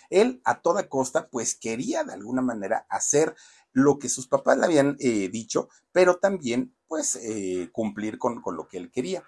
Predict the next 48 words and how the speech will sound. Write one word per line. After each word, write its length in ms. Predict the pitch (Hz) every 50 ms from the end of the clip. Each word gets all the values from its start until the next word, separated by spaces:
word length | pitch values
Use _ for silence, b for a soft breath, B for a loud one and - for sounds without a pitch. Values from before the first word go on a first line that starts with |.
| _ _
Bueno, 240 | - - - 254 - B B B B B B B B B
pues, 200 | B 143 160 160
de 100 | 160 175
repente, 600 | 175 196 190 196 - 233 247 262 254 - - - _ -
un 240 | 208 202 196 190
buen 240 | 180 185 180 175 165
día, 300 | 147 135 101 95 110 139 b b b b b _
dijo, 520 | - 107 127 156 147 - 127 95 - _ _ _ _ _ _ _ -
"A 140 | - - 90
ver, 340 | 90 90 95 92 - - _ _ _ _ _ _ -
Héctor, 460 | 104 104 101 _ _ - 87 - _ _ _ _ _ _ _
¿a 120 | - 170 -
qué 140 | - 285
le 100 | 320 320
estás 280 | - - - 143 143 -
jugando, 520 | - - 113 101 92 80 78 78 73 71
no? 240 | 76 98 139 - - B B B B B B
Ni 280 | - 135 160 170 160 -
quieres 320 | - - 359 392 359 254
ser 380 | - - 156 160 160 - - -
licenciado, 640 | - 131 120 113 - - 92 95 - 110 113 120 135
ni 160 | 131 127 -
te 80 | - 92
vas 180 | 92 101 -
a 60 | 143 110
dedicar 440 | 104 95 90 85 _ - 92 101
a, 120 | 104 104 104
a 160 | - - -
litigar, 680 | 90 - 87 - _ - 98 90 - 101 98 104 113 117
ni 140 | 117 104 95
nada. 320 | 95 92 90 95 113 - b b b b b b b _
Y, 200 | - 143 143 - _
y 100 | - 139
como 240 | - - 131 131 131
darle 300 | 139 165 180 185 190 190
un 180 | 202 208 202 202
título 380 | - 175 147 - 185 165 151
a 40 | 147
tus 160 | - 135 -
papás, 400 | - - 120 _ - 127 139 139
pues, 200 | _ - - -
como, 260 | - - 127 127 113 -
¿para 220 | - 113 113 113
qué 140 | - - 151
te 120 | - 151
va 100 | 143 139
a 40 | 139
servir? 380 | - - 143 147 151 202 220